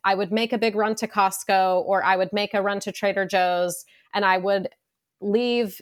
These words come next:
three, four hundred dollars later and still get home and be like, "Well, what do I, but what do I make for dinner?" You know, so many times you're going to, like, a big box store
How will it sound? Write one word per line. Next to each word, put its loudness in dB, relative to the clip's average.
three, 0
four 0
hundred -2
dollars 2
later 2
and -4
still 0
get 0
home -2
and -4
be 0
like, 0
"Well, 0
what 2
do 0
I, -2
but 4
what 2
do 4
I 4
make -2
for -2
dinner?" -2
You 4
know, 0
so -2
many 0
times -2
you're 0
going 0
to, -6
like, 2
a -2
big 0
box 0
store 0